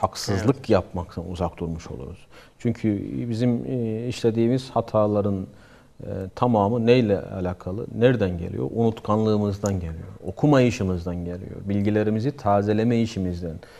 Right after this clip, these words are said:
Speaker 1: şuurumuzu, bilincimizi, e, yenileme işimizden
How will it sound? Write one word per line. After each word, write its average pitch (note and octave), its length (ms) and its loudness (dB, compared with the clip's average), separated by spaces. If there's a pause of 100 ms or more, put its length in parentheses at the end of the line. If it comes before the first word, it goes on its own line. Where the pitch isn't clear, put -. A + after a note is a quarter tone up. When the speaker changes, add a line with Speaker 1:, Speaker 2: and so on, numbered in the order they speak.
(300)
Speaker 1:
şuurumuzu, A2 1040 2
bilincimizi, A2 600 0
e, C3 40 2 (180)
yenileme G#2 720 4
işimizden F#2+ 500 -2